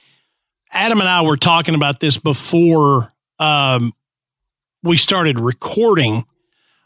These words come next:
um, because of the time frame,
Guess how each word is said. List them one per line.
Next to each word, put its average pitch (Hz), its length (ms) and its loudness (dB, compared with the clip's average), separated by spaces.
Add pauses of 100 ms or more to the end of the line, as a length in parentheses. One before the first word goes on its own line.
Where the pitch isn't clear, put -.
(140)
um, 135 540 0 (1400)
because 175 1400 0 (420)
of 160 640 0 (720)
the 180 100 -2
time 233 680 0
frame, 104 560 -4